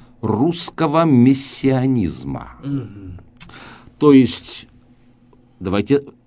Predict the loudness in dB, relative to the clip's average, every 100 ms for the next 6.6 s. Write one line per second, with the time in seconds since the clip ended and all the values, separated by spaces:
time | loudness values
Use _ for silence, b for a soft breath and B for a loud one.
0 | _ -18 0 4 4 2 0 0 -2 -2
1 | 2 2 2 0 0 4 4 4 4 2
2 | -2 -2 -6 -6 -8 -14 -14 -14 -14 B
3 | B B 2 2 2 4 4 6 4 4
4 | 4 4 2 0 2 4 4 4 2 0
5 | 0 0 0 -2 -4 4 6 6 4 -2
6 | -8 -10 -12 -12 -12 -12